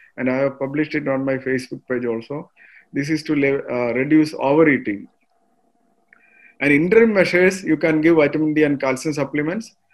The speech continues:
but supplementation has to be done without testing rather than going for vitamin D levels. Give only thousand to two thousand.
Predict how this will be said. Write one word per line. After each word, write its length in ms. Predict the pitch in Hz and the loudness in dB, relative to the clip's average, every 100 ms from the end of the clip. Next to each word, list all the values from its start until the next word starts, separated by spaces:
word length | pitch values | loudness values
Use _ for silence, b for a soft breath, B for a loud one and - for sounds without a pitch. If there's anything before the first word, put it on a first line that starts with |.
| _ _ | _ _
but 140 | 147 | -6
supplementation 920 | - 147 - 180 180 175 175 190 190 | -4 -6 -4 -2 0 2 2 0 -2
has 280 | 175 147 143 | 0 -2 -2
to 100 | 175 | 0
be 100 | 165 | 2
done 220 | 156 170 | 2 0
without 340 | 160 151 175 175 | 0 2 2 4
testing 400 | 139 - 143 127 | -2 0 -2 0
rather 220 | 131 143 | 0 2
than 200 | 151 151 | 0 2
going 220 | 143 143 | 0 0
for 140 | 143 139 | -2 0
vitamin 340 | 131 131 135 | 0 -2 -4
D 120 | 131 | -4
levels. 360 | 113 101 101 - b b b | -4 -8 -12 -20 b b b
Give 100 | 175 | 2
only 240 | 185 180 180 | 4 4 4
thousand 420 | 165 156 156 160 | 4 2 0 -4
to 140 | 160 | -4
two 140 | 147 139 | -2 -2
thousand. 460 | 143 143 160 185 | -2 -2 -6 -14